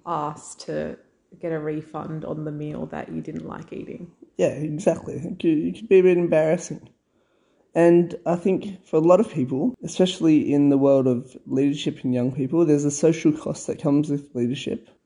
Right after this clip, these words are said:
Speaker 2: And for me, I felt that when I started my business. But instead of letting it stop me, we just kept on going, and now we're doing okay. We love it, for the most part.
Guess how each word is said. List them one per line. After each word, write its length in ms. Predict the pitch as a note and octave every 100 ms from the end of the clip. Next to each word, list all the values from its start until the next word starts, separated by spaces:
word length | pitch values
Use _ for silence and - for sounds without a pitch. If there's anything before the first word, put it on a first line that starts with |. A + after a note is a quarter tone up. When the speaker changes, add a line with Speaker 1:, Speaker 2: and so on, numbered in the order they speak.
| -
Speaker 2:
And 460 | C3 C#3+ D3 C#3 -
for 120 | D#3
me, 320 | D3+ D3+ D3+
I 80 | C3+
felt 260 | D3+ C#3+ -
that 340 | C#3+ B2+ - -
when 140 | D3
I 80 | D3+
started 300 | - D#3+ D#3+
my 140 | F#3
business. 560 | G#3+ - B2 C3+ - - _ _ _ _ _ _
But 100 | C#3
instead 320 | C#3 C#3 D3+
of 140 | C#3+ C#3
letting 240 | C#3+ C#3+
it 100 | -
stop 320 | - D3 B2
me, 300 | D#3+ A#3 - _
we 120 | C#3
just 280 | C#3 D#3 -
kept 200 | - -
on 140 | D3+
going, 320 | D#3 D#3 E3+ E3+
and 320 | D#3+ F3 - _ _ -
now 220 | C#3+ D3+
we're 260 | D#3+ D3+ D3+ - _
doing 320 | E3 E3 E3
okay. 440 | D#3 D#3 A3 E3+ - _ _
We 80 | D#3
love 200 | F3+ A#3
it, 100 | - - _ _ _ _ _
for 100 | F3
the 80 | D#3+
most 240 | D3 D3
part. 240 | C#3 B2